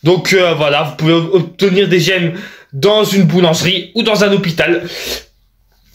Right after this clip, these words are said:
Alors donc, euh, grâce à ça, vous allez voir si jamais vous faites, euh, vous testez cette application et je vous jure, vous allez péter la forme. Alors, euh, je vais vous en parler tout, je vais vous en parler tout,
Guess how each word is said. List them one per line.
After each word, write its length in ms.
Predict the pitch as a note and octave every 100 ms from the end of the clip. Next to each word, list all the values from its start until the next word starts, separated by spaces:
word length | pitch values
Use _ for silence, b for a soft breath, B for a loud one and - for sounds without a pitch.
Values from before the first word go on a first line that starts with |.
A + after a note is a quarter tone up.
| -
Alors 240 | - F3 E3+
donc, 180 | F3+ F3
euh, 60 |
grâce 300 | F3 E3+ G#3
à 40 | G3+
ça, 140 | G#3
vous 180 | G#3 F#3
allez 140 | F3
voir 180 | D#3 G3+
si 160 | G#3 D#3+
jamais 260 | F3+ F3+
vous 140 | E3+ D#3
faites, 360 | - E3+ D#3+
euh, 200 | D#3+ D3+ B B
vous 100 | D#3
testez 380 | F3 E3+ - G#3+
cette 200 | G#3 F3+
application 600 | E3+ D#3 D#3 - F3+ G3 -
et 100 | -
je 120 | D#3 D#3+
vous 60 |
jure, 140 | D3+ G3+
vous 180 | F3+ D#3
allez 180 | D3+ D#3+
péter 420 | - - - G#3
la 100 | E3
forme. 240 | - A#2+ - B B B B
Alors, 340 | F3 F#3 F#3
euh, 300 | F3+ F3+ F#3
je 60 | E3
vais 60 | G#3
vous 180 | G#3+
en 60 | B3
parler 260 | B3 A#3+ -
tout, 100 | A3+ - - - _
je 160 | D3
vais 140 | F3+ G#3+
vous 180 | F#3+ G#3+
en 60 |
parler 380 | A#3 A3+ A3+ A3
tout, 120 | G3